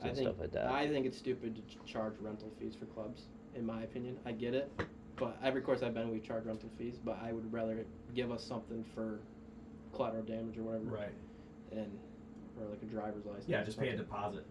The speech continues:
Speaker 1: Yeah.
Speaker 3: You
Speaker 2: Yeah,
Speaker 3: give me
Speaker 2: deposit.
Speaker 3: ten bucks, you bring the
Speaker 1: Yeah.
Speaker 3: clothes back solid, you get your ten bucks
Speaker 1: Or you
Speaker 3: back.
Speaker 1: get
Speaker 2: Well
Speaker 1: credit for something in the shop. That's a good idea, too,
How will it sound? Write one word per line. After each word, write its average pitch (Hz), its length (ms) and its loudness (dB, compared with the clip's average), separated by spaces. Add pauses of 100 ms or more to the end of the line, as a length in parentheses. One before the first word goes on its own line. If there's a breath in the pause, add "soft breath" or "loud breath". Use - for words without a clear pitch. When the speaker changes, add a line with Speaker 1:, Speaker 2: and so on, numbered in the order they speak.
(160)
Speaker 1:
Yeah. 131 180 8
Speaker 3:
You - 80 6
Speaker 2:
Yeah, 95 60 12
Speaker 3:
give - 80 10
me 90 80 8
Speaker 2:
deposit. 101 260 12
Speaker 3:
ten 92 80 10
bucks, - 200 6
you 110 60 0
bring 113 160 2
the 131 80 4
Speaker 1:
Yeah. 123 80 4
Speaker 3:
clothes 107 160 2
back 107 220 0
solid, 104 300 -2
you 95 60 -4
get 101 100 -4
your 87 120 -4
ten 104 180 -4
bucks 98 240 -4
Speaker 1:
Or 131 120 8
you 123 60 6
Speaker 3:
back. 120 40 0
Speaker 1:
get 113 240 6 (640 loud breath)
Speaker 2:
Well - 120 10
Speaker 1:
credit 117 340 6
for 113 140 0
something 113 260 -2
in 107 80 2
the 104 60 -4
shop. 107 300 -2
That's 117 160 -6
a - 40 -6
good 101 140 -4
idea, 98 220 -4
too, 104 200 -8